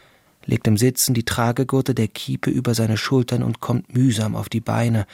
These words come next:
Nachdem er Fackel und Stock ergriffen hat, bricht er auf. Die Last ist schwer und seine Oberschenkelwunde behindert ihn zusätzlich. Nach wenigen Schritten stolpert er über einen Grat.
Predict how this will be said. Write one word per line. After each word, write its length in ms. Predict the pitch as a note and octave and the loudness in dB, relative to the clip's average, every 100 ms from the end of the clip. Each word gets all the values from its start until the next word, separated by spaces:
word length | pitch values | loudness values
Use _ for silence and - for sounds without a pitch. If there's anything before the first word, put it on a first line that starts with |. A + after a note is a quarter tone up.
| - - - - - - _ _ - | -20 -20 -20 -20 -20 -20 _ _ -4
Nachdem 300 | G#2+ - A#2+ | -4 2 4
er 100 | A2 | 4
Fackel 380 | - A#2+ C3+ A#2+ | 2 -2 0 0
und 120 | G#2+ | 0
Stock 300 | - A#2+ A2+ | -2 -4 -2
ergriffen 440 | A2+ - A#2 - | -4 -2 -4 0
hat, 140 | A2 - | -2 -2
bricht 280 | A#2 A2 A#2+ | -6 -2 -2
er 160 | A#2+ | 0
auf. 300 | G#2+ F#2 - _ _ _ _ _ _ _ _ _ _ _ | -2 -2 -8 _ _ _ _ _ _ _ _ _ _ _
Die 60 | G#2+ | 0
Last 340 | G2+ G2 - | 2 2 0
ist 180 | G2+ - | -4 -4
schwer 480 | - A#2+ A#2+ G2 F2+ - _ | -4 -2 0 -2 -4 -10 _
und 180 | G#2+ G2+ | -8 -2
seine 240 | G2+ G2+ - | 0 0 0
Oberschenkelwunde 1080 | G#2+ G#2 F#2+ - G2 G2+ G2+ G#2 G#2+ G2+ | 0 2 -2 -2 -2 -2 -2 0 2 2
behindert 500 | G2 G2 A#2+ C3+ A#2 | 0 0 0 0 0
ihn 140 | G#2 G2 | -2 -2
zusätzlich. 640 | - A#2 A2+ - G#2+ - - - - - - _ _ _ _ - | -2 -2 -2 -2 -4 -4 -14 -20 -20 -20 -20 _ _ _ _ -2
Nach 200 | A2 C3 | -2 2
wenigen 400 | C3+ C#3 C3 A#2+ | 2 2 0 -2
Schritten 420 | - C3 - D3 | -2 -6 -2 -2
stolpert 560 | - - D#3+ - B2 | 0 0 0 -2 -2
er 140 | - A#2+ | 0 0
über 220 | B2 A#2+ | 0 0
einen 200 | A#2+ B2 | 0 0
Grat. 460 | - B2 C#3 B2 | 0 -2 -2 -4